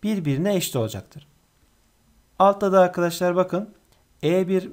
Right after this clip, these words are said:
bizim orta noktamız olacak. A D'nin orta noktası olmak şartıyla bu mavi üçgenin içindeki bölgenin alanı diğer dışarıdaki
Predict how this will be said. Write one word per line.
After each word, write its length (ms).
bizim 240
orta 260
noktamız 420
olacak. 480
A 260
D'nin 280
orta 360
noktası 360
olmak 440
şartıyla 640
bu 100
mavi 400
üçgenin 580
içindeki 640
bölgenin 500
alanı 440
diğer 360
dışarıdaki 840